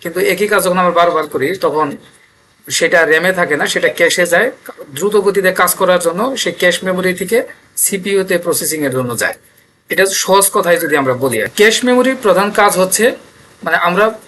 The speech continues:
কম্পিউটার যখন কাজ করি, তখন প্রায় যে সমস্ত ডেটাগুলো আমরা ব্যবহার করি, এগুলোকে সাময়িকভাবে সংরক্ষণ করে রাখে ক্যাশ মেমোরি এবং খুব দ্রুত গতিতে সেই নির্দেশনা সিপিইউতে পাঠানো হয়। এই কারণে ক্যাশ মেমোরিটা থাকে সবসময়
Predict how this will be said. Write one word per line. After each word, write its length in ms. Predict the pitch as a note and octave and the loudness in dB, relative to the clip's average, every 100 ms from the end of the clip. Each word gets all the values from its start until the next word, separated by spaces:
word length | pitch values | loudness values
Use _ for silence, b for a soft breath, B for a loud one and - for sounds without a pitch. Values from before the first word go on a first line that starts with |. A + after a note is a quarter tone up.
| - _ _ _ | -20 _ _ _
কম্পিউটার 540 | G3+ F#3 G3 G3+ G#3 | -2 2 2 2 0
যখন 300 | F#3+ F#3 G3 | 0 -2 -2
কাজ 260 | F#3+ G#3 - | -2 0 0
করি, 260 | - D3+ F#3+ | -2 -2 -2
তখন 280 | F#3 F3+ F3+ | -2 -2 -4
প্রায় 300 | F3+ F#3 G3 | 0 4 4
যে 160 | F#3+ F#3+ | 2 0
সমস্ত 320 | F#3 F#3 F#3+ | -2 -4 -2
ডেটাগুলো 420 | F#3 F3+ D#3 E3 | 0 2 2 0
আমরা 140 | E3 | 2
ব্যবহার 360 | D3+ D3+ D3 E3 | 2 2 2 0
করি, 240 | F3+ F#3 - - - _ _ _ B B B B _ | 0 0 -2 -10 -20 _ _ _ B B B B _
এগুলোকে 600 | G#3 F3+ G3+ A3 G#3+ B3 C4 | -2 -2 0 0 2 0 2
সাময়িকভাবে 800 | - F#3 G3 G#3+ G#3+ F3 F3+ F#3+ | -2 0 0 2 2 2 2 0
সংরক্ষণ 500 | - F3+ E3+ E3+ E3+ | -2 -2 -2 -2 0
করে 200 | E3+ E3 | 2 4
রাখে 180 | C#3 C3+ | 2 0
ক্যাশ 300 | D3+ C#3 C#3+ | -2 -2 -4
মেমোরি 240 | A2+ A2+ | -8 -6
এবং 220 | D3+ E3+ F3 | -4 -6 -4
খুব 180 | G3 D#3 | -6 -2
দ্রুত 220 | G3 A3 | -2 0
গতিতে 420 | G#3+ G#3 G3+ F#3+ | 2 0 0 -2
সেই 180 | F#3 F3 | 0 -2
নির্দেশনা 480 | F3 E3+ F3+ F#3 F#3 | -2 -2 -2 -2 -4
সিপিইউতে 440 | F3 F3+ E3+ E3 | -4 -2 -2 0
পাঠানো 300 | D3 B2 A#2 | 0 -2 -6
হয়। 180 | F#2 - - B B B B B B - | -10 -12 -16 B B B B B B -4
এই 120 | E3 | 0
কারণে 280 | G#3 G#3 A#3 | 2 2 0
ক্যাশ 340 | A3+ G3 F#3 | 0 0 2
মেমোরিটা 420 | G3+ G3+ G#3+ A3 | 0 0 0 0
থাকে 320 | A3+ F#3+ G3+ G3 | -2 -2 -2 -2
সবসময় 500 | F3 F3 F#3+ G#3 | -4 -4 -2 -2